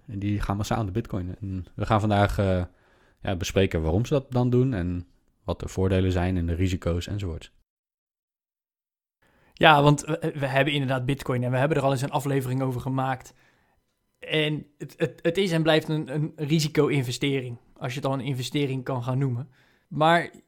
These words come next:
Speaker 2: juist omdat het nu zo in het nieuws komt, de Bitcoin staat op dit moment, ik geloof, ergens op de vijftigduizend dollar. Hij heeft nog nooit zo hoog gestaan.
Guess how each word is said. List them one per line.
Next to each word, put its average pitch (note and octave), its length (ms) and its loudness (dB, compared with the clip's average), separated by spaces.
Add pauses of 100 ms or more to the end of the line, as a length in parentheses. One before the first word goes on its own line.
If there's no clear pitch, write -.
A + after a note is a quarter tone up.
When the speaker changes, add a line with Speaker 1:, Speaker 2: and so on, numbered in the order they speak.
Speaker 2:
juist F3+ 400 2
omdat F3+ 180 2
het D#3+ 120 -4
nu E3+ 140 4
zo E3 140 4
in D#3+ 100 4
het C#3 140 0
nieuws F3+ 300 4
komt, F3+ 460 -4
de D3 100 -2
Bitcoin E3+ 540 2
staat D3 300 0
op C#3+ 140 -14
dit E3 160 -2
moment, D3 260 -4
ik C3+ 100 -8
geloof, D3+ 220 0
ergens C#3+ 300 -2
op - 100 -12
de D3 140 -2
vijftigduizend C#3 840 -2
dollar. E3 400 2 (960)
Hij D#3+ 180 0
heeft D#3+ 140 2
nog D#3+ 140 0
nooit D#3 240 2
zo C#3 120 2
hoog D3 200 4
gestaan. C3 460 0